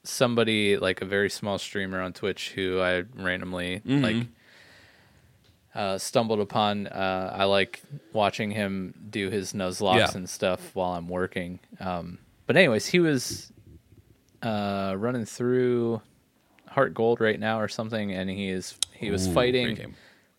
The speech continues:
Speaker 1: uh, one of the gym leaders has a, a dugong, right?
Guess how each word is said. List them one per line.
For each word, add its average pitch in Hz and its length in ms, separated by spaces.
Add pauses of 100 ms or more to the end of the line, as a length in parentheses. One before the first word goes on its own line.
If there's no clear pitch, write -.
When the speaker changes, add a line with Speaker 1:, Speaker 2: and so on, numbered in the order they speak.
(160)
Speaker 1:
uh, 98 200
one 143 160
of 196 60
the 160 60
gym 139 220
leaders 131 360
has 101 200
a, 85 80 (300)
a 90 100
dugong, 110 640
right? 107 280